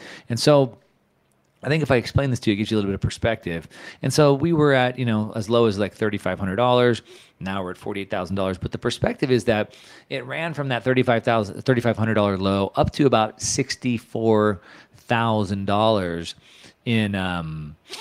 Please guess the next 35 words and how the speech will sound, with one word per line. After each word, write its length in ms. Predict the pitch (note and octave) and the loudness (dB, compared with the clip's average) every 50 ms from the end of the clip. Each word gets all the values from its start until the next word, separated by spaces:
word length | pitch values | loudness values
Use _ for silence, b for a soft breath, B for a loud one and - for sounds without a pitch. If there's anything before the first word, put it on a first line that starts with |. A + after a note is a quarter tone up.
| B B B B B _ _ _ _ _ _ _ _ - | B B B B B _ _ _ _ _ _ _ _ -6
April 400 | A2 A2 G#2 - G#2+ F2 D2 - _ _ _ _ _ _ - | -4 -4 -4 -4 -6 -6 -6 -8 _ _ _ _ _ _ -18
of 100 | F#2 E2 | -14 -10
this 240 | F2 F2+ - - | -10 -8 -8 -8
year. 220 | E2 E2 D#2 C#2 C2 - _ _ _ _ _ _ _ _ _ _ _ _ _ _ _ _ _ _ - - B B B B B B | -8 -8 -10 -10 -12 -16 _ _ _ _ _ _ _ _ _ _ _ _ _ _ _ _ _ _ -18 -18 B B B B B B
And 100 | A#2 A#2+ | 2 4
that 100 | D3+ G3 | 4 6
was 80 | A3+ G3+ | 6 4
a 60 | D#3 | 2
pretty 260 | - - - E3 D3 | 0 -2 -2 -2 -2
dramatic 400 | B2+ B2 A#2+ A#2+ A2+ G#2+ G2+ F#2+ | -2 -2 -2 0 0 -2 -2 0
run. 200 | B2 C#3 C3 A#2 | 2 2 2 4
Now, 200 | A#2+ A#2+ A#2 A2+ | 2 0 0 0
it 100 | - C#3 | -2 0
didn't 220 | B2+ D3 C#3 B2+ A2+ | 0 0 0 0 2
go 220 | A2+ A2+ A2 A2 | 2 4 4 4
up 140 | G#2+ G2+ - | 0 -2 -6
in 60 | A2+ | -8
a 60 | F#2+ | -8
straight 280 | - - - F#2+ E2 F2+ | -8 -8 -8 -10 -8 -6
line. 340 | A2+ B2+ C3 B2+ A#2+ A#2+ A2+ | -4 -2 0 0 0 0 -2
As 100 | G#2 G2+ | -2 -2
a 40 | G#2 | -2
matter 260 | G#2+ G#2+ G#2+ G#2+ G2+ | -2 -2 -2 -2 -4
of 60 | - | -4
fact, 520 | - - G#2+ G#2+ G2+ G2+ G2+ - - - B B B B B _ | -2 -2 -2 0 0 -2 -4 -6 -10 -16 B B B B B _
um, 260 | - G2 F#2+ F#2 F#2 F#2+ | -6 -4 -4 -4 -4 -4
it 100 | G#2+ A2 | -6 -4
ran 340 | A#2+ B2+ A#2+ A#2 A#2 A#2 | -2 -2 -2 -2 -2 0
pretty 260 | - - G#3+ F#3 D3 A#2 | 0 2 2 2 0 -2
hot 320 | - - A2 G#2 E2+ - | -2 -2 -2 -2 -2 -4
and 100 | G2 F#2 | -6 -6
heavy. 460 | E2+ A2 A2+ G2+ A2 A2 A2 G#2+ G2+ B B B B B - | -4 -4 -4 -2 -2 -2 -2 -4 -6 B B B B B -8
Um, 180 | G2 G2 G#2 | -8 -6 -6
in 200 | A2 G#2+ G2+ G2+ | -6 -6 -6 -6
January, 1120 | G2 F#2 A2 B2 B2 C#3 D3+ D#3 D#3 D3+ B2 A2 G#2 G#2 G2+ G2+ G2+ G2+ G#2 G#2 - - | -6 -2 0 0 2 2 0 0 0 0 0 0 0 0 0 0 0 0 -2 -4 -6 -10